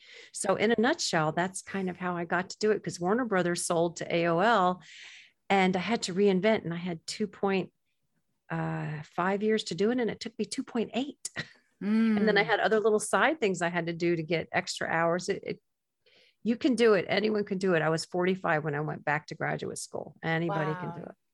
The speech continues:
Speaker 2: That's amazing. That, you're so right. There, there's no time limit on any of
Speaker 1: No.
Speaker 2: that, right? Like, I think so, so much of society,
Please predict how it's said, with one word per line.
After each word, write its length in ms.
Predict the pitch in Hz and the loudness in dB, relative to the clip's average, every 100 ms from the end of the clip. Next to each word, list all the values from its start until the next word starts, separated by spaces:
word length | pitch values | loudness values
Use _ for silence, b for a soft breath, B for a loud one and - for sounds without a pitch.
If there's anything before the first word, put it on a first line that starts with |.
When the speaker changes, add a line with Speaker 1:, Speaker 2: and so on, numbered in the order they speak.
| _ | _
Speaker 2:
That's 320 | 196 214 - | -4 -4 -6
amazing. 840 | 208 202 208 202 180 170 170 170 - | -6 -6 -6 -8 -10 -12 -12 -14 -2
That, 260 | 135 135 - 226 _ - | 2 2 -2 -10 _ -10
you're 220 | 208 269 | -4 -2
so 240 | 254 277 254 | 0 0 2
right. 220 | 220 175 | 2 2
There, 300 | 226 226 226 | 0 0 0
there's 320 | 226 247 247 | 2 2 2
no 120 | 262 | 0
time 400 | 254 - 214 220 | -2 2 2 4
limit 320 | 214 214 220 - b b b b 196 | 0 0 -4 -8 b b b b -2
on 180 | 196 | -2
any 280 | 196 214 196 | 0 0 0
of 160 | 175 - | -2 -4
Speaker 1:
No. 60 | 160 | -2
Speaker 2:
that, 200 | - - | -2 -2
right? 380 | 180 180 214 - | -4 -4 -6 -4
Like, 420 | 185 175 170 - _ | -2 -2 -4 -14 _
I 80 | 196 | -8
think 260 | - 202 - | -4 -6 -6
so, 680 | - - 214 208 202 196 - _ _ - | -6 -4 0 2 2 -2 -10 _ _ -12
so 380 | - - 233 233 | -4 0 2 4
much 340 | 220 202 208 | 4 2 2
of 260 | 190 180 - - _ _ _ _ _ _ _ _ _ | 0 0 -8 -20 _ _ _ _ _ _ _ _ _
society, 840 | - - 175 - 170 170 156 151 175 | -20 -8 -8 2 4 6 6 2 -2